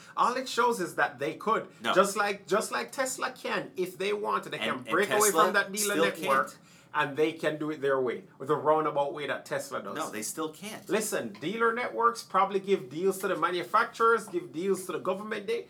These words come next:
Speaker 1: they're networks that do that. Call them unions, call them whatever you want. They're a group or an organization. It probably benefits the manufacturers
Speaker 2: It
Speaker 1: as
Speaker 2: does
Speaker 1: much
Speaker 2: not
Speaker 1: as it does
Speaker 2: benefit the
Speaker 1: the
Speaker 2: manufacturer at
Speaker 1: government.
Speaker 2: all.
Speaker 1: The only person it probably doesn't benefit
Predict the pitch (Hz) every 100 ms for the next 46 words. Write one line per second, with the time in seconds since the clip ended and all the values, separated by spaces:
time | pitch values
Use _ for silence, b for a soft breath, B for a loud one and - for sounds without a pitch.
0 | B B B 135 202 233 254 254 214 143
1 | - - - _ 160 214 277 156 - -
2 | 180 185 208 196 196 214 202 196 - 214
3 | 240 247 233 226 214 240 - 139 143 131
4 | 117 147 202 - 185 170 160 180 196 202
5 | 208 196 180 175 175 185 B B - 160
6 | - - 185 226 220 165 170 175 175 185
7 | - 151 160 147 127 - 185 - 196 190
8 | - 117 123 123 151 - 117 123 143 185
9 | - 151 147 139 143 156 147 123 123 120
10 | 143 160 160 160 160 160 156 101 95 -
11 | 156 214 277 240 240 240 233 - 202 180
12 | 123 151 160 196 196 208 208 220 233